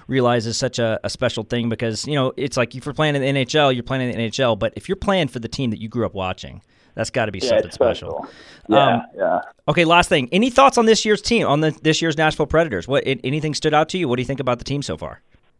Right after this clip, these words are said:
Speaker 2: So I went to the game last night, and it was my first game as a so-called fan, right?
Speaker 1: Okay.
Speaker 2: Uh, I get down there, I'm all excited. I'm in the Electric Lounge. I'm like, "All right, boys, let's go." Go to the seat, and it was four nothing after the first. I'm like, "Oh, my God, they're not gonna let me back."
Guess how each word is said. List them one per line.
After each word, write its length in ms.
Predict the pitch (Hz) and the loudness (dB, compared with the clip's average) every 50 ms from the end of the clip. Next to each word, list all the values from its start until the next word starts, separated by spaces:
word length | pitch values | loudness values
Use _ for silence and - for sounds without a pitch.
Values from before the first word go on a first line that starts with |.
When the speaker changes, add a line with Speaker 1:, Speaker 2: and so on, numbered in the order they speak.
| _ _ _ _ _ _ _ _ _ - - - | _ _ _ _ _ _ _ _ _ -18 -2 0
Speaker 2:
So 220 | 185 196 196 190 | 2 4 4 4
I 200 | 160 135 156 180 185 | 2 2 2 0 2
went 280 | 175 196 202 208 202 | 2 2 0 0 2
to 80 | 220 214 | 2 2
the 80 | 196 | 2
game 220 | 165 175 180 175 156 | 2 2 0 2 2
last 320 | 139 151 151 143 - - | 2 2 2 0 0 -2
night, 240 | 139 117 127 165 - - - - - - - - - | 0 0 0 0 -2 -4 -10 -10 -10 -10 -8 -4 -2
and 240 | 123 123 123 123 123 | 0 2 2 2 2
it 20 | |
was 140 | 123 123 - | 0 0 0
my 120 | 139 127 120 - | 0 -2 0 2
first 220 | 143 151 156 - | 2 2 2 2
game 220 | - 156 151 143 135 | 2 0 2 4 2
as 140 | 127 131 127 | 2 0 0
a 60 | 123 - - | -6 -4 0
so-called 440 | - 143 147 143 - 151 139 135 135 - | 2 2 2 2 2 2 2 2 0 0
fan, 300 | - 135 123 110 131 147 | 2 2 2 2 2 2
right? 280 | 127 107 107 120 156 - - _ - | 2 2 4 2 2 0 -4 _ -8
Speaker 1:
Okay. 300 | 127 123 - 127 107 156 | -8 -4 -4 -2 -2 -2
Speaker 2:
Uh, 60 | 143 | 0
I 340 | 135 127 127 123 113 - 135 | 0 2 2 2 2 2 0
get 340 | 135 135 151 139 - - - | 2 2 2 2 2 -4 -2
down 140 | 139 143 139 | -2 0 2
there, 100 | 139 135 | 2 2
I'm 80 | 135 | 2
all 200 | 135 139 139 143 | 2 4 4 4
excited. 360 | 139 - - 147 127 135 143 | 2 2 2 2 4 4 4
I'm 120 | 139 135 135 | 4 2 0
in 60 | 135 | 0
the 60 | 131 | 2
Electric 440 | 127 123 120 117 - - 139 - - | 4 4 4 2 2 0 -2 0 2
Lounge. 360 | 131 131 127 131 131 131 123 | 0 2 2 0 0 -2 -4
I'm 80 | 127 117 | -6 -6
like, 120 | 104 135 139 | -2 0 0
"All 60 | 139 131 | 2 2
right, 120 | 131 123 - | 0 0 0
boys, 200 | 131 123 117 120 | 0 0 0 0
let's 160 | 139 143 147 - - | 0 -6 -8 -2 0
go." 260 | 175 151 131 127 - _ _ - _ _ _ _ _ _ _ _ | 2 2 2 0 -2 _ _ -20 _ _ _ _ _ _ _ _
Go 160 | 151 156 160 | 4 4 4
to 80 | 160 | 4
the 180 | 151 147 143 147 | 4 2 0 0
seat, 300 | - 151 147 165 170 - - - - - - | 2 4 4 4 4 2 -2 -10 -14 -10 -6
and 120 | 107 131 | -2 2
it 40 | 131 | 2
was 100 | 131 131 - - | 2 0 0 2
four 200 | 170 170 170 165 | 4 4 4 6
nothing 260 | 156 156 151 - 151 | 4 2 4 4 2
after 240 | 147 139 139 - 135 | 2 2 2 2 2
the 80 | 127 131 | 2 4
first. 240 | 139 131 131 123 | 4 2 2 2
I'm 60 | 117 113 | -2 -4
like, 160 | 110 120 - - | -4 -4 -2 0
"Oh, 100 | 117 127 | 0 0
my 160 | 123 110 107 127 | 0 0 -4 -2
God, 240 | 110 120 117 110 | 0 2 2 2
they're 100 | 110 127 | 2 2
not 140 | 127 131 139 | 2 2 0
gonna 140 | 135 139 135 | 0 0 2
let 160 | 135 135 127 | 2 2 4
me 80 | 131 127 | 2 2
back." 340 | 127 131 139 143 135 131 | 2 2 2 2 2 0